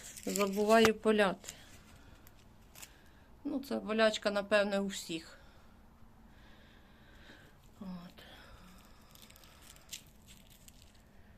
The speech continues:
Ось таке відео. Всім гарного дня. Я пішла готувати сніданочок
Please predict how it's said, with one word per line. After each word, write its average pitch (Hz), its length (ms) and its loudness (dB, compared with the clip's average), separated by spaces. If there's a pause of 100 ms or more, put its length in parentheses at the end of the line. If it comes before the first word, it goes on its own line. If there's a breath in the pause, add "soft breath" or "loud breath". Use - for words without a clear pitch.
(480 soft breath)
Ось 247 240 -4
таке 226 440 4 (640 soft breath)
відео. 180 580 -2 (1700 loud breath)
Всім 220 420 0
гарного 196 540 2
дня. 240 280 -2
Я 214 180 0
пішла 208 420 0
готувати 202 640 -6
сніданочок 254 1000 -2